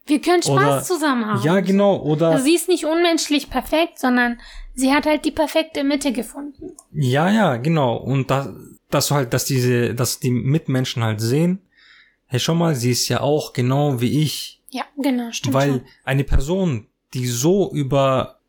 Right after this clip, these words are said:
Speaker 2: Frauen mit Kopftuch denkt, ja, hey, das sind auch Menschen wie ich. Ich hatte zum Beispiel, äh, in der Schule hatte ich eine Schulkameradin,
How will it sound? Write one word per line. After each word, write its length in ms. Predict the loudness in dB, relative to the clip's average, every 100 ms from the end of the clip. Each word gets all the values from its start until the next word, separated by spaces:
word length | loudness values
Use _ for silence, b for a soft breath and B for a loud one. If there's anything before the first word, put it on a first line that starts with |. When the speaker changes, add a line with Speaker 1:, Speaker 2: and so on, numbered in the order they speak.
| _
Speaker 2:
Frauen 460 | -4 0 2 2 0
mit 160 | -2
Kopftuch 420 | -4 -8 -6 -4
denkt, 440 | 0 0 0 -4 -10
ja, 220 | -6 -4 -2
hey, 120 | -2
das 80 | 0
sind 100 | -2
auch 160 | -2
Menschen 340 | -2 -4 -4 -2
wie 60 |
ich. 320 | 0 -2 -10 _ B B B B
Ich 140 | -4 -4
hatte 400 | 0 0 0 -2
zum 140 | -4
Beispiel, 340 | -2 -2 -4 -10 _ _ _ -6
äh, 220 | -2 0
in 80 | 0
der 80 | 0
Schule 500 | 2 2 2 2 -2
hatte 180 | -4
ich 100 | -2
eine 280 | 0 0 0
Schulkameradin, 880 | -2 -2 0 0 2 0 0 0